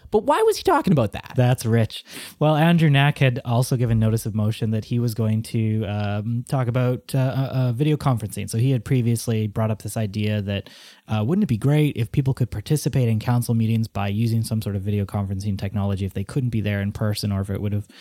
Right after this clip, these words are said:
Speaker 2: prevented them from coming. And, uh, he made the motion and it failed.
Speaker 1: So I've railed on this in the past. I've railed on it in public. I've mocked Andrew Knack in council chambers.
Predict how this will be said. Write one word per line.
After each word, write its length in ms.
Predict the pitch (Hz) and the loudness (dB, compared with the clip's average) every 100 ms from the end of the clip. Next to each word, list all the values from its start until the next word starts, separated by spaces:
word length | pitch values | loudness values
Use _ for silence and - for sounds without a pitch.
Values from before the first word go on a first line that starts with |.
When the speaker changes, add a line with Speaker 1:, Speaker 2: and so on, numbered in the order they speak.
| - - | -20 -16
Speaker 2:
prevented 420 | - 120 120 113 101 | -6 -2 0 -2 0
them 160 | 101 | 0
from 160 | 104 101 | 0 -2
coming. 420 | - 104 95 95 - - - - | 0 0 0 -4 -10 -20 -20 -6
And, 460 | 131 131 131 127 123 | 0 2 4 4 4
uh, 560 | 123 120 120 120 120 | 4 4 4 4 4
he 180 | 117 110 | 2 2
made 200 | 127 190 | 2 2
the 40 | 135 | 2
motion 420 | 120 156 185 185 _ _ - | 2 2 -2 -4 _ _ -4
and 140 | 123 | -2
it 80 | 110 _ _ | -2 _ _
failed. 380 | - 95 - - _ _ - | -6 -6 -6 -14 _ _ -16
Speaker 1:
So 240 | - - 185 | -8 -2 2
I've 380 | 180 190 156 | 2 2 0
railed 340 | 139 131 123 123 | 2 2 4 2
on 160 | 117 | 2
this 180 | 113 - | 2 0
in 60 | 107 | -4
the 60 | |
past. 440 | - 98 107 107 - | -4 -4 -2 -4 -2
I've 220 | 110 110 _ _ - | -2 -2 _ _ -4
railed 260 | 151 151 147 | 0 2 2
on 160 | 131 | 2
it 80 | 123 | 2
in 160 | 117 120 | 2 2
public. 460 | - 107 107 107 | 0 0 -2 -2
I've 400 | 104 101 104 - - - | -2 -4 -4 -10 -16 -4
mocked 400 | 131 127 123 117 | 0 0 -2 -2
Andrew 360 | 117 120 117 | 0 2 2
Knack 320 | 110 110 110 | 2 0 -2
in 180 | - 143 | -2 -2
council 440 | 135 135 123 123 113 | 0 0 0 0 -2
chambers. 680 | - 117 117 117 117 117 | 0 0 2 2 0 -2